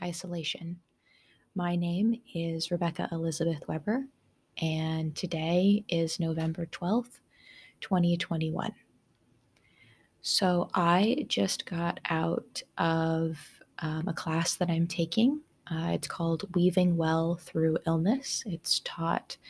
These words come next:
um, by my teacher, Quinn Red Mountain, um, through the,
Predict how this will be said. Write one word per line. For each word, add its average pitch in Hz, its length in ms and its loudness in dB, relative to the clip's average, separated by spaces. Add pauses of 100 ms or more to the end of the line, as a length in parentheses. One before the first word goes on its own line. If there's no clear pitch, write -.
(440)
um, 160 380 0
by 165 180 -2
my 160 160 0
teacher, 170 720 0
Quinn 175 500 4 (200)
Red 170 200 0
Mountain, 208 640 4 (100)
um, 160 400 0 (100)
through 160 500 2 (760)
the, 160 520 2